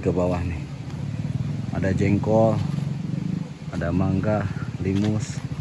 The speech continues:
jengkol putih, rambutan. Ini lagi pada berbuah. Buahnya banyak nih. Rambutannya. Nah,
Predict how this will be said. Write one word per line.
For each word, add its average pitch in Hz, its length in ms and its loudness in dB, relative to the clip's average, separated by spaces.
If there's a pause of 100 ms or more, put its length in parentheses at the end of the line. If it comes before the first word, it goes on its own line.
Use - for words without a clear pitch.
(1000)
jengkol 101 420 2
putih, 107 540 2 (480)
rambutan. 101 680 0 (1200)
Ini 107 80 0
lagi 101 240 -2
pada 92 320 -2
berbuah. 98 800 -2 (760)
Buahnya 98 320 0
banyak 104 400 4 (160)
nih. 107 160 0 (2750)
Rambutannya. 98 640 2 (1120)
Nah, 78 220 -10